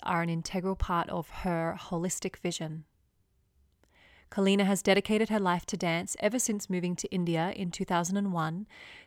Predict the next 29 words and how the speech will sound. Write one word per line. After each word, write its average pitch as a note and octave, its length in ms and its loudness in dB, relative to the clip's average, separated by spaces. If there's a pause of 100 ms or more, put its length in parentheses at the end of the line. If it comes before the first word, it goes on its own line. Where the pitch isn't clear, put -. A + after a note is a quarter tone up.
to - 140 -4
undergo G3 720 6 (300)
intensive A#3 480 2
training F3 420 2
in A3+ 200 0
Odissi, F3 680 0 (360)
as F#3 160 2
well F3+ 200 4
as F3+ 260 2
to - 180 -2
research F#3 460 0
and F#3 180 0
document F3+ 540 0
Rajasthani G3+ 680 0
folk - 320 -2
dances, F3+ 540 -2 (120)
music, F3 560 0 (140)
and A3 460 2
jewellery F#3+ 600 2
traditions. E3 880 -6 (1300)
Kalina G#3+ 360 6
lived G#3+ 260 4
closely G3 420 4
with F#3+ 120 2
a F#3 60 4
tribe F3+ 540 0
of G#3+ 180 -4
Kalbelia E3+ 580 0
people F#3 560 -4